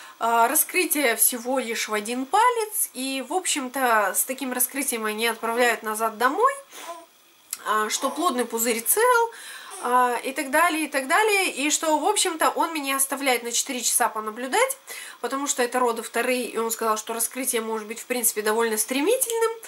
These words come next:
А, в общем, пока он меня оставляет, и сказал, что если я хочу родить побыстрее, то чтобы я ходила, нагуливала, в общем, схватки. Я и сама это знаю, что если ты хочешь родить побыстрее, то нужно побольше находиться в вертикальном положении, ходить,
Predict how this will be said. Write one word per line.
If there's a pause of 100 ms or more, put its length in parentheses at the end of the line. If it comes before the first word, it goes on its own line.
(380)
А,
в
общем,
пока
он
меня
оставляет,
и
сказал,
что
если
я
хочу
родить
побыстрее,
то
чтобы
я
ходила,
нагуливала,
в
общем,
схватки. (540)
Я
и
сама
это
знаю,
что
если
ты
хочешь
родить
побыстрее,
то
нужно
побольше
находиться
в
вертикальном
положении,
ходить,